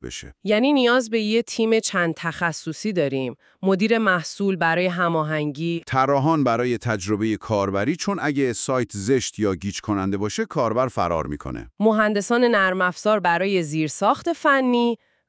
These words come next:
Speaker 2: و البته تیم دیتا ساینس برای خلق اون داده‌های منحصر به فرد.
Speaker 1: مثل همون کاری که زیلو با قیمت خونه‌ها کرد.
Speaker 2: خب پس همهٔ اینها به چه معناست؟ ام،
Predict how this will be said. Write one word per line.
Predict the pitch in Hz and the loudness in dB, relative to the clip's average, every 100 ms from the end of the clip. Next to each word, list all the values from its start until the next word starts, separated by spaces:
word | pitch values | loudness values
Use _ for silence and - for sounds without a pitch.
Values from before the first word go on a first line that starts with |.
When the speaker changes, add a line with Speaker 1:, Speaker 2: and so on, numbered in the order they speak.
| 165 165 | -8 0
Speaker 2:
و | 226 | 4
البته | 294 277 233 233 - 233 | 4 4 2 0 0 -4
تیم | - 240 226 | -2 0 0
دیتا | 170 185 175 - 180 | 2 0 0 -2 -4
ساینس | - 180 170 240 294 - | 0 0 2 2 0 0
برای | 165 170 202 190 | 0 2 0 -4
خلق | - 185 185 180 | -2 -2 0 0
اون | 175 180 | 0 2
داده‌های | 170 156 156 139 175 | 2 2 0 0 0
منحصر | 170 156 143 147 - 147 | 2 2 0 -2 -2 -2
به | 139 | -2
فرد. | 135 165 147 123 - | -2 0 0 -2 -2
Speaker 1:
مثل | 135 185 | -2 2
همون | 180 180 180 | 2 2 0
کاری | - 160 165 | 0 0 0
که | 160 147 | 0 -2
زیلو | 127 131 135 | 0 0 2
با | 131 | 0
قیمت | 123 120 117 127 147 | 0 0 0 0 -2
خونه‌ها | 113 101 80 76 | 0 -2 0 -4
کرد. | - 60 - - | -6 -10 -14 -6
Speaker 2:
خب | 226 220 | -2 2
پس | 214 - | 0 0
همهٔ | 214 202 233 | 2 4 4
اینها | 269 208 190 170 202 | 4 4 2 2 0
به | 151 165 | 0 -2
چه | - 190 | 0 2
معناست؟ | 262 254 226 190 175 - - _ - | 4 4 4 4 2 -2 -10 _ -4
ام، | - 190 180 175 170 | 2 4 4 4 2